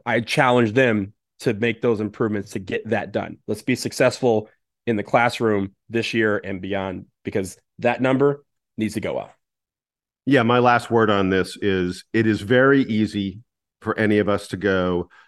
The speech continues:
Speaker 2: "Oh, wait, these guys, they've got to prepare for the N B A." And Duke has more guys preparing for the N B A than any other school out there. Hey, I get that. I agree. But I want to remind you from the beginning of this conversation when I told everybody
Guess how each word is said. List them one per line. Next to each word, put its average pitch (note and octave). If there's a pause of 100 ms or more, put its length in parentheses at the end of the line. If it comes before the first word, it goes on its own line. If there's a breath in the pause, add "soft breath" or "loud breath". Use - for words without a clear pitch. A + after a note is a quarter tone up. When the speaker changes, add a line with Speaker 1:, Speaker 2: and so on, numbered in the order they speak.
(200 soft breath)
Speaker 2:
"Oh, D#3+
wait, C3
these C#3
guys, B2+
they've G2+
got C3+
to C#3
prepare C3
for B2
the A#2
N G#2+
B F#2+
A." D2 (1040)
And G#2 (500)
Duke C#3+
has B2+
more C3+
guys B2
preparing A#2+
for A2+
the A#2
N A2+
B A2
A A2
than G2+
any G#2
other G2
school G2+
out E2+
there. C2
Hey, G2+
I A#2+
get A2
that. D#2
I G#2
agree. F#2+ (280 soft breath)
But F2+
I G2
want A2
to A2
remind G#2
you D#2 (360)
from G#2+
the G2+
beginning G#2
of G2+
this G2
conversation F#2+
when F#2+
I F#2+
told G#2+
everybody E2+